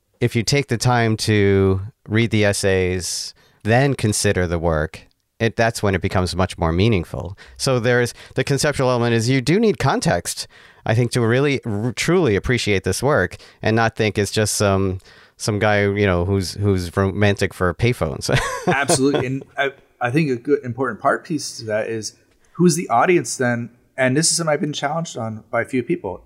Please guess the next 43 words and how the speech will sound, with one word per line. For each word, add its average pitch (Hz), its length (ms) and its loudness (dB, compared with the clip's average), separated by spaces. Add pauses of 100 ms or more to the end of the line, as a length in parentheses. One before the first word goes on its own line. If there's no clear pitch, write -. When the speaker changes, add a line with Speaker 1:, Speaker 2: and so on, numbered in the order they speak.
Speaker 2:
is 143 340 0
if 135 120 -2
it's 143 160 2
in 175 80 6
a - 40 8
Speaker 1:
Mm-hmm. 113 80 4
Speaker 2:
gallery 131 400 4
museum, 101 580 -8 (580)
am 156 220 2
I 165 60 4
really 143 400 4
approaching 131 520 -4
the 110 80 -4
right 107 320 -2
audience 107 560 -2
of 104 280 -8
where 110 100 0
I'm 104 140 0
trying 101 280 -4
to 95 80 -20
talk 117 340 -4
about - 260 -14
this? - 340 -14 (600)
Um, 101 220 -2
so 110 140 -2
what 110 160 0
you 117 100 -4
just 110 220 -8
mentioned, 113 500 -2 (120)
that's 113 420 -2 (280)
something 127 280 0
I've 110 100 -2
been 110 200 -8
very 123 260 0
critical 143 380 -4
of. 107 100 -6
That's 117 240 0
why 123 140 0
going 131 340 -2
to - 120 -8
the 135 80 0
free 110 240 -4
paper - 500 -8